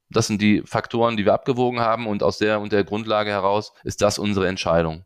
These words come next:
Und, ähm, dann kann natürlich die Öffentlichkeit gucken, okay, ist das meine, also trage ich diese moralische Position mit oder habe ich eine andere moralische Position? Aber diese Transparenz ist für uns erstmal der entscheidende erste Schritt, um auch wirklich das Thema Nachhaltigkeit dann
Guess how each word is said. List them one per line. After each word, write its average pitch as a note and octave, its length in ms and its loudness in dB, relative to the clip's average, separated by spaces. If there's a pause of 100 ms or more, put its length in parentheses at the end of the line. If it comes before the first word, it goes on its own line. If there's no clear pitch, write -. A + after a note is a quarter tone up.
(120)
Und, G2+ 400 4
ähm, G2+ 420 0
dann A2 220 -2
kann C#3 160 -2
natürlich C3 480 -4
die A2 140 0
Öffentlichkeit A#2+ 560 0
gucken, D#3+ 240 -2
okay, G2+ 140 -2
ist F2+ 160 2
das A2 120 -2
meine, G#2+ 460 -2 (100)
also F#2+ 220 2
trage G#2 320 0
ich G2+ 60 -8
diese F#2+ 320 -2
moralische F#2+ 500 -2
Position F#2+ 420 2
mit G2 160 0
oder F#2+ 340 0 (320)
habe G2+ 140 2
ich G2 100 0
eine - 100 0
andere B2 200 2
moralische A#2+ 480 -4
Position? B2 500 -2
Aber G2 280 0 (100)
diese A#2 240 2
Transparenz G#2+ 640 -4
ist F#2 120 -8
für - 100 -4
uns G#2+ 160 4
erstmal A2 280 0
der G2 100 0
entscheidende G2 420 0
erste F#2 320 0
Schritt, - 260 -4
um F#2 200 -2
auch F2 180 0
wirklich F#2 260 0
das F2+ 160 -4
Thema F2+ 240 -2
Nachhaltigkeit F2+ 680 -4
dann F2+ 220 0